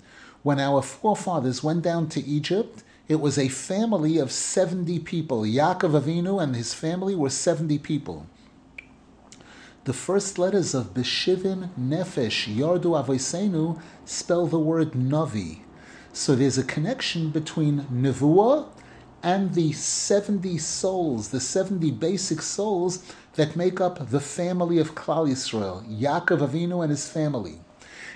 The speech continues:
And we know that the souls originate from the Kisei HaKavod. So that's one of the ways that Rabbeinu Zal there shows the connection between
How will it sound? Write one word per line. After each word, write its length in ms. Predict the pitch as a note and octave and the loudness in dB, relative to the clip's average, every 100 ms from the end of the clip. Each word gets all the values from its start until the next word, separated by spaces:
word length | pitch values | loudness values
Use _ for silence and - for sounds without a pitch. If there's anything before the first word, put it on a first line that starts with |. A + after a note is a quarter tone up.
| - | -4
And 160 | C3+ B2+ | 0 2
we 80 | C3+ | 2
know 200 | D#3+ F3 | 2 2
that 180 | D3+ D3+ | 0 0
the 80 | |
souls 720 | A#2+ - - F#3+ A3 F#3 D#3+ D#3 - | -6 -4 -4 -2 0 0 -2 -4 -2
originate 600 | C#3 F3+ - E3+ D#3 E3 | 0 0 -2 -2 -2 -2
from 220 | - D#3 | -2 -2
the 80 | C#3+ | 0
Kisei 680 | D3+ - F#3 F3+ - F3+ E3 | -4 -8 -6 -4 -2 0 -2
HaKavod. 600 | - G#3+ G#3 A#2 F2 E2+ - - - - - | -2 -4 -2 -4 -8 -12 -20 -20 -20 -20 -20
So 240 | - - A#2+ | -8 -4 -2
that's 360 | E3+ F#3 - | -2 -6 -8
one 280 | B2+ D3+ F#3 | -4 -2 -2
of 80 | E3 | 0
the 60 | |
ways 340 | C#3+ E3 F#3 - | 0 -2 -2 -2
that 140 | - | 0
Rabbeinu 360 | C#3 B2+ D#3+ F3+ | 0 0 0 -2
Zal 220 | D#3+ C#3+ | -2 -4
there 220 | C3 E3+ | -2 -4
shows 420 | D#3 - F3 F3 | -2 0 0 0
the 60 | - | -4
connection 500 | C#3+ D#3 F#3+ - E3 | -4 -6 -6 -4 -4
between 500 | D3 D3 D3+ C3 A2 | -4 -4 -2 -2 -2